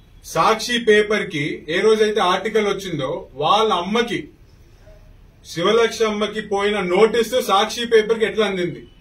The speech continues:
నేను సూటిగా ప్రశ్నిస్తున్నా ఈరోజు. అంటే, నువ్వు ఎమ్మెల్యేని పట్టుకొని వాళ్ళ, వాళ్ళని తొక్కుదాము, మనం, మనం తర్వాత చూసుకుందాం అన్న ఒక కాన్సెప్ట్ లో మీరు ఒకటయ్యి ఈరోజు మమ్మల్ని తొక్కాలని చూస్తారా?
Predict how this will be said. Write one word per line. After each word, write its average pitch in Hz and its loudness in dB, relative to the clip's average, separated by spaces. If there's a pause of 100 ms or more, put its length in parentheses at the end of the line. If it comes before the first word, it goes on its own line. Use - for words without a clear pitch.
(800)
నేను 160 -4
సూటిగా 214 2
ప్రశ్నిస్తున్నా 196 -4
ఈరోజు. 160 -2 (1800)
అంటే, 170 2
నువ్వు 185 0
ఎమ్మెల్యేని 214 0
పట్టుకొని 196 -2 (360)
వాళ్ళ, 175 0
వాళ్ళని 180 -2
తొక్కుదాము, 202 2 (640)
మనం, 226 0
మనం 240 0
తర్వాత 226 2
చూసుకుందాం 220 -2
అన్న 208 -2
ఒక 190 -4
కాన్సెప్ట్ 208 0
లో 233 -4
మీరు 208 2
ఒకటయ్యి 202 0 (440)
ఈరోజు 240 2
మమ్మల్ని 226 -2
తొక్కాలని 214 0
చూస్తారా? 131 -6